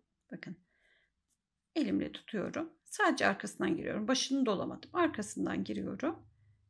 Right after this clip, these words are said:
İlmeğimi geçiriyorum. Bir, iki, üç tane zincirimi çekiyorum.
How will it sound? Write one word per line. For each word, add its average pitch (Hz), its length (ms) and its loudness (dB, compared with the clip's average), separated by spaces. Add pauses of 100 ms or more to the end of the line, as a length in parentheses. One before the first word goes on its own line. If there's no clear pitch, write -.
(200)
İlmeğimi 220 760 2 (420)
geçiriyorum. - 640 -4 (1800)
Bir, 302 380 0 (200)
iki, 277 460 -2 (140)
üç 427 220 -2
tane 208 340 2
zincirimi - 520 -2
çekiyorum. - 540 -10